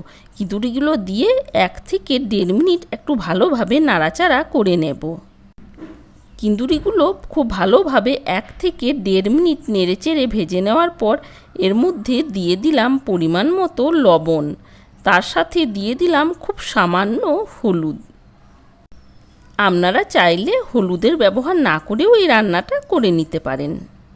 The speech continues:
লবণ আর হলুদটা দিয়ে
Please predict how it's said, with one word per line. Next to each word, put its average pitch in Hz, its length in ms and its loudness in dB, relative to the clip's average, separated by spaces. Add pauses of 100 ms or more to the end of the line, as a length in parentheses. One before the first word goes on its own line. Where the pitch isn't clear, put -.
(1500)
লবণ 185 500 6 (180)
আর 262 160 0
হলুদটা 185 640 -2
দিয়ে 330 260 0